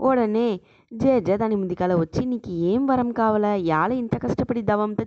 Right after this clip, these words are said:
చేసేవి?" అట్లా అని అడిగిందో. "లేదు, నన్ను మీరు ఉరువాకేటప్పుడు నాకు చిన్న గొంతుగా పెట్టేసిరి. నాకు పెద్ద గొంతుగా ఉండవల.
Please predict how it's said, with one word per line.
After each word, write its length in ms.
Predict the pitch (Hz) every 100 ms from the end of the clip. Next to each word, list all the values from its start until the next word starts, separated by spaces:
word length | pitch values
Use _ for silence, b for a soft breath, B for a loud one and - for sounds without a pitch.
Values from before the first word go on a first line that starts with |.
| 214
చేసేవి?" 480 | 208 208 196 196 196 b b b -
అట్లా 300 | 151 - 160
అని 100 | 180
అడిగిందో. 540 | 170 175 175 170 202 202 B B B
"లేదు, 460 | 180 190 175 185 208 B B -
నన్ను 220 | 196 202
మీరు 180 | 202 190
ఉరువాకేటప్పుడు 760 | 208 254 285 254 220 196 214
నాకు 400 | 240 214 190 -
చిన్న 360 | 262 269 277 294
గొంతుగా 400 | 226 208 185 196
పెట్టేసిరి. 640 | - 180 214 226 214 165 b b b -
నాకు 200 | 170 170
పెద్ద 540 | 151 170 165 160 165
గొంతుగా 440 | 254 240 190 190 202
ఉండవల. 440 | 190 202 202 165